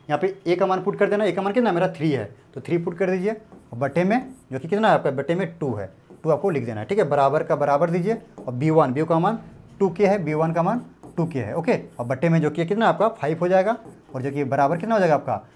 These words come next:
सी वन, सी वन का मान टू और जो कि ये माइनस आपका वन है सी टू का मान, यहाँ पे है ना। चलिए, अब क्या करना पड़ेगा आपको? सबसे पहले इसको सॉल्व कीजिए, मतलब ये वाला समीकरण को एक बार ये वाला समीकरण को सॉल्व करेंगे, आपका जो कि के का मान आपका सामने जो कि आ जाएगा।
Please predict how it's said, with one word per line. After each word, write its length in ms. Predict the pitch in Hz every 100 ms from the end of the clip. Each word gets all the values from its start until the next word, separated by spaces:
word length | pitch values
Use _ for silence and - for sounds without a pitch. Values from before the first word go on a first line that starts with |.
| -
सी 160 | - 165
वन, 160 | 160
सी 120 | 139
वन 60 | 143
का 100 | 156
मान 180 | 156 156
टू 160 | 220 202 104 - - -
और 60 |
जो 80 | 123
कि 140 | 127 143
ये 60 |
माइनस 400 | 131 127 202 208 - _ _ - -
आपका 180 | 123 160
वन 240 | 131 131 139
है 80 | 165
सी 160 | 139
टू 120 | 127
का 120 | 120 110
मान, 160 | 95 -
यहाँ 100 | 131
पे 80 | 131
है 80 | 196
ना। 120 | 226 - - -
चलिए, 240 | 139 117 - -
अब 80 | 156
क्या 120 | 202
करना 200 | 202 208
पड़ेगा 200 | 214 214
आपको? 340 | 175 170 220 - _ -
सबसे 240 | 170 170
पहले 160 | 196 202
इसको 320 | - - 202
सॉल्व 200 | 180 190
कीजिए, 280 | 196 180 240 - - - _
मतलब 200 | 147 151
ये 120 | 165 185
वाला 120 | 190
समीकरण 320 | 190 190 220
को 120 | 233
एक 100 | 160
बार 180 | 156 147 160
ये 100 | 151
वाला 220 | 156 151
समीकरण 340 | - 139 143
को 140 | 139 165 -
सॉल्व 200 | 160 160
करेंगे, 180 | 180
आपका 120 | 175 151
जो 80 |
कि 80 | 139
के 140 | 135 151
का 120 | 156
मान 160 | 147 143
आपका 180 | 139
सामने 220 | 139 143 151
जो 80 | 143
कि 180 | 196 226 - -
आ 60 | 165
जाएगा। 340 | 123 107 101